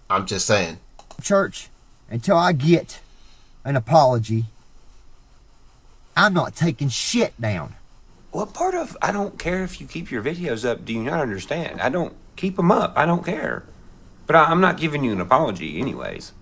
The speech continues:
Speaker 3: It's just not happening.
Speaker 2: If you wanna box,
Speaker 1: What'd I tell you?
Speaker 2: I can ask you that, can I? Can, can I ask you to box? Or are you gonna be scared about that too?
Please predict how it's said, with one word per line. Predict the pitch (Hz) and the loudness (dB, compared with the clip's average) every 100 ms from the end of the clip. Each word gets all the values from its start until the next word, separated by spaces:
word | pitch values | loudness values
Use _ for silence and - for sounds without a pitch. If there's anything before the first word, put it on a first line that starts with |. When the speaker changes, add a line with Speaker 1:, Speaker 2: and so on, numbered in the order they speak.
| 113 117 - - - - - | -16 -16 -18 -20 -20 -20 -10
Speaker 3:
It's | |
just | - 123 | -6 0
not | 131 104 | 4 6
happening. | 127 - - - - - - - - - - - - | 4 4 -2 -14 -18 -20 -20 -20 -20 -20 -20 -6 0
Speaker 2:
If | 120 | 6
you | 233 | 8
wanna | 220 131 | 8 4
box, | 107 151 226 - - - - - - - | 6 6 6 2 -14 -20 -20 -20 -12 2
Speaker 1:
What'd | 120 | 6
I | 139 | 8
tell | 170 143 | 10 8
you? | 98 - - - - - - - - - - - - - - - - - - - - - - - - - - - - - - - - - - - - - - | 8 2 -6 -20 -20 -20 -20 -20 -20 -20 -20 -20 -14 -14 -16 -20 -20 -20 -20 -20 -20 -20 -20 -20 -20 -20 -20 -20 -20 -20 -20 -20 -20 -20 -20 -20 -20 -20 0
Speaker 2:
I | 151 | 2
can | 185 190 | 4 6
ask | 208 233 - | 6 4 2
you | 135 | 4
that, | 180 202 | 4 2
can | 147 143 160 | 0 0 0
I? | |
Can, | - 156 | -2 -2
can | 165 156 | 0 2
I | 175 | 4
ask | 208 - | 2 0
you | 170 | 2
to | |
box? | 170 220 214 - - - - | 6 8 6 0 -16 -20 -10
Or | 143 170 | -6 -4
are | 170 190 | 0 0
you | 175 | 2
gonna | 185 | 2
be | 185 | 2
scared | 170 - 220 202 | 2 2 6 6
about | 175 175 160 | 6 4 4
that | 180 120 | 2 0
too? | - 185 110 | 0 0 0